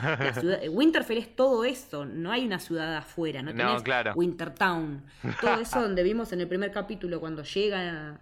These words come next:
Speaker 1: Daenerys con Jon, que remite a la primera temporada, eso ya es dentro de los ca-, de los muros de Winterfell.
Speaker 2: Claro.
Speaker 1: Porque es enorme, es realmente grande.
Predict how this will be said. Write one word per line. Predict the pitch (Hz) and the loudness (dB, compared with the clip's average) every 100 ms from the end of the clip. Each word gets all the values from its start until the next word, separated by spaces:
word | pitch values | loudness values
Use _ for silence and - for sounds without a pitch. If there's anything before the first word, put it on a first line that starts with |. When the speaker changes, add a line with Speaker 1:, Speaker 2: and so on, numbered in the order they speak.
| - - _ | -20 -20 _
Speaker 1:
Daenerys | 156 143 165 185 | -8 -4 -4 -4
con | 185 180 | -4 -4
Jon, | 202 202 180 | -4 -4 -4
que | 147 | -8
remite | 143 165 165 | -6 -6 -4
a | 160 | -6
la | |
primera | 151 165 175 | -6 -6 -6
temporada, | 165 160 147 139 | -8 -8 -8 -8
eso | - 247 | -8 -8
ya | 233 | -4
es | 240 170 | -6 -4
dentro | 254 294 247 196 180 170 | -2 2 2 0 -2 0
de | 170 | -2
los | 165 | -6
ca-, | - 170 | -8 -8
de | 170 175 | -6 -4
los | 165 | -4
muros | 175 220 185 165 | -2 0 0 -2
de | 160 | -4
Winterfell. | 156 135 - 117 - | -6 -10 -14 -16 -6
Speaker 2:
Claro. | 131 101 90 | 0 0 -2
Speaker 1:
Porque | 180 | -8
es | 190 | -4
enorme, | 190 196 202 160 139 147 | -2 -2 -4 -6 -10 -12
es | 143 | -6
realmente | 190 233 226 220 202 175 | 0 2 2 0 -2 -4
grande. | 151 143 127 | -4 -6 -10